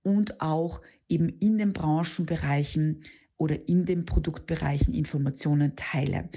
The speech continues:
Dadurch generiere ich Followerschaft, Sichtbarkeit und das ist, ähm, ja die Möglichkeit des Content-Marketings,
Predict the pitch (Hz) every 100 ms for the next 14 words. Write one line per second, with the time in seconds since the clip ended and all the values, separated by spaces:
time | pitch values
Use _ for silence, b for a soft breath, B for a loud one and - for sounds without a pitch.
0 | B B 180 254 254 226 196 185 175 160
1 | 147 208 262 277 277 - 262 - - B
2 | B - 196 - 196 196 180 165 170 -
3 | B B B _ 175 156 - 135 151 175
4 | - - 165 151 147 147 B B 170 160
5 | 160 147 165 - 151 151 156 - 180 254
6 | 226 185 180 185 175 170 160